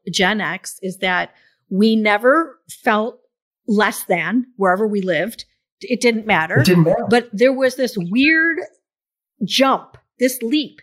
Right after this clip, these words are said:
Speaker 1: And I'm thinking the eighties, when we graduated, you know, now our parents were starting to get some cash. Like, there was this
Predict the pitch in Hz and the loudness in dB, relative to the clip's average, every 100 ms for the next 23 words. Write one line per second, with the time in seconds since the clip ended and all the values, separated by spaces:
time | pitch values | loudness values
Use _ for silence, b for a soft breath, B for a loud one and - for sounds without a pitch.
0 | B B - 226 220 233 349 403 - 214 | B B -4 -4 0 0 0 -2 -2 -4
1 | 196 175 170 220 b b b _ 233 220 | -4 -10 -10 -12 b b b _ -6 0
2 | 269 294 202 165 208 - _ 220 202 220 | 2 2 0 -6 -10 -14 _ -6 -4 -2
3 | 226 214 214 175 165 170 - _ 349 349 | 0 0 0 -2 -4 -6 -14 _ -2 0
4 | 359 320 381 440 330 - 330 277 277 - | 0 0 2 0 -2 -4 -6 -8 -10 -6
5 | - 262 240 254 - 208 - 311 233 - | -6 -4 -6 -6 -6 -10 -4 -2 -2 -2
6 | 202 180 240 233 226 220 226 214 | -6 -6 -6 -4 -6 -8 -12 -14